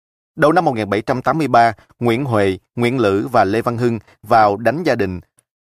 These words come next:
buộc Nguyễn Ánh chạy về Ba Dòng. Tháng tư cùng năm, Nguyễn Huệ,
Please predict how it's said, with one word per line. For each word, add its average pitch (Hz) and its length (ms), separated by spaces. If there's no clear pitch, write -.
buộc 139 300
Nguyễn 135 180
Ánh 156 200
chạy 113 220
về 104 260
Ba 127 180
Dòng. 104 320
Tháng 208 160
tư 143 260
cùng 107 220
năm, 120 200
Nguyễn 151 200
Huệ, 107 320